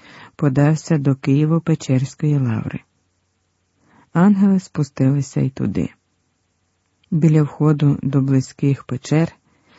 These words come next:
білий невидимий небесний посланець провів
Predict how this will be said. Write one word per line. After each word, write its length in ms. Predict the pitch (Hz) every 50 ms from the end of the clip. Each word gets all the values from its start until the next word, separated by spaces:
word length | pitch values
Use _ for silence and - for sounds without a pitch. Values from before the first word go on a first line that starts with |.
| - - - - _
білий 540 | 156 135 143 165 190 202 202 202 196 196 190
невидимий 680 | 170 165 160 151 156 165 147 156 147 143 139 135 135 131
небесний 680 | 131 127 123 123 127 131 127 - - - 131 113 113
посланець 840 | - - 110 - - - 107 107 110 120 143 170 180 - - - _ _ _ _ _ _ _ _ _ _ - - _ _
провів 540 | - 147 147 143 170 196 220 226 214 -